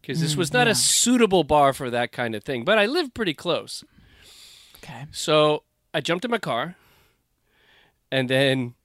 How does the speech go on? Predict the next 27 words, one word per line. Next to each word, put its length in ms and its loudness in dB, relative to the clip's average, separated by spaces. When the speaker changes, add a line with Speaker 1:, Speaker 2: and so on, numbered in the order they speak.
Speaker 1:
w-, 200 -10
w-, 340 -2
went 200 4
home. 420 2
And 120 0
then 120 2
she's 260 -2
texting 440 -2
me, 180 -4
"Where 420 4
are 160 6
you 600 2
sitting 440 2
at 160 2
the 80 -2
bar?" 440 4
And 120 -12
I'm 140 -8
like, 180 -8
"Oh, 160 2
I'm 160 2
over 380 6
in 120 0
the 60 0
corner 520 2
<laughs> 20 -20
table." 640 4